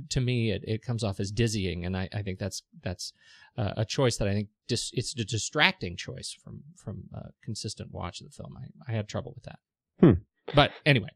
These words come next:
Speaker 1: so go ahead.
Speaker 2: No, I, I mean, I, it's, and I can, I can see how one would see that. It's, it is very consistent and it's in your face.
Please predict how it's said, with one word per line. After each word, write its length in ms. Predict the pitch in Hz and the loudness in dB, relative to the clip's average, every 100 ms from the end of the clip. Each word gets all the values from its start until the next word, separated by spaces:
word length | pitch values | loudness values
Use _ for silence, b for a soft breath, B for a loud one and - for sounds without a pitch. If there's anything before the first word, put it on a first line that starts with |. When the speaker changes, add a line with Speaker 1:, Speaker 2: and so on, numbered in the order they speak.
| _ | _
Speaker 1:
so 200 | - - 208 180 | -6 -6 -6 -2
go 120 | 127 | 2
ahead. 180 | 107 107 - _ _ _ - | 0 -2 -14 _ _ _ 10
Speaker 2:
No, 220 | 220 120 | 10 10
I, 320 | 147 147 131 | 8 8 8
I 40 | |
mean, 160 | 151 143 | 10 10
I, 300 | 135 147 135 - - | 8 6 4 -2 -6
it's, 280 | 156 139 - | 2 2 4
and 160 | 156 165 | 4 6
I 120 | 165 | 4
can, 280 | 170 135 113 | 6 4 4
I 120 | 139 | 2
can 160 | 131 107 | 2 2
see 400 | - 117 104 95 - | 2 2 2 -2 -4
how 400 | 113 101 107 101 | -2 2 6 6
one 520 | 98 92 101 104 104 95 | 4 0 -2 2 4 4
would 320 | 95 87 90 - - | 2 0 -6 -10 -12
see 320 | - - 104 | 0 4 6
that. 320 | 95 82 82 | 6 4 4
It's, 240 | 101 98 - | 2 2 6
it 180 | 135 131 | 8 8
is 460 | 143 143 123 107 - b b _ _ - | 10 10 10 4 -4 b b _ _ 2
very 640 | 98 110 110 110 110 104 - | 6 8 8 8 6 2 2
consistent 520 | 104 - 160 143 120 | 4 6 8 6 6
and 140 | 139 139 | 8 8
it's 160 | 123 | 8
in 120 | 139 | 8
your 100 | 127 | 8
face. 360 | 113 131 98 - | 8 8 6 4